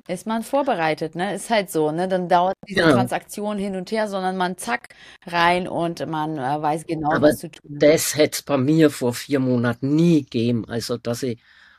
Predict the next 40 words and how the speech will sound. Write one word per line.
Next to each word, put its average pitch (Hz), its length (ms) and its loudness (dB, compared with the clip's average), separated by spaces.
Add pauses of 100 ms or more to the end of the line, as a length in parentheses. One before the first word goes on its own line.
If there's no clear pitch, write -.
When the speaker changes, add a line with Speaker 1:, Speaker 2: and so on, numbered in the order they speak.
(120)
Speaker 2:
und 147 80 2
ich 160 140 2
bin 180 160 8
halt 151 160 6
echt 143 280 0
on 135 160 4
fire, 117 380 -2
ne? 104 320 -6
Ich - 140 -14
mein, 123 260 2
gut, 156 160 -2
ich 151 160 2
bin 131 140 2
jetzt 131 200 -2
noch 127 100 0
nicht 127 180 2
auf 123 100 -2
die 127 140 -6
Schnauze 127 440 -2
gefallen, 120 300 -2
das 113 180 -4
wird 120 120 0
da 110 140 0
passieren, 120 460 -4
oh. 117 220 -4 (880)
Speaker 1:
Auf 247 220 4
die 247 120 -6
Schnauze 247 540 -2
wirst 339 240 -4
du 370 60 -4
ja 277 240 0
nicht 220 240 -6
fallen 185 340 -2
in 202 160 -6
dem 190 160 -4
Sinne, 185 340 -4
weil 190 260 -2
wir 214 200 -2
ja 208 260 -2
wirklich, 226 440 -6